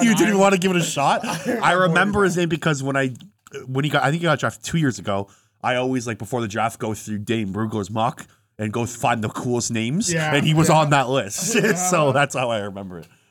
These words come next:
Speaker 1: Um, but, yeah, like, I thought Dak Prescott single-handedly lost him this game. Maybe not single-handedly, but he was a huge reason why.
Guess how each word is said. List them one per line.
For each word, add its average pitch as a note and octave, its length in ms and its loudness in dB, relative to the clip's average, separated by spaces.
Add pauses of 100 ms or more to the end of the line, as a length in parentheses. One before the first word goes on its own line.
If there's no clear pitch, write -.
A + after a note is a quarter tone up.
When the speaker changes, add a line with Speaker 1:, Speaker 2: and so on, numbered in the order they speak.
(120)
Speaker 1:
Um, A2 440 -2 (600)
but, A#2 300 2 (240)
yeah, B2+ 220 2
like, A2 220 0
I A#2 160 0
thought B2 220 0
Dak A#2+ 180 0
Prescott A#2 420 -4
single-handedly G#2+ 600 -4
lost G2+ 280 -2
him G2 80 -10
this F#2+ 140 -10
game. G#2 180 -6
Maybe D3 160 -4
not G2 120 -4
single-handedly, A2 500 -4
but F#2+ 160 -8
he G2+ 200 -8
was G2 120 -4
a F#2 40 -8
huge G2 340 -8
reason F#2+ 340 -6
why. B2 340 0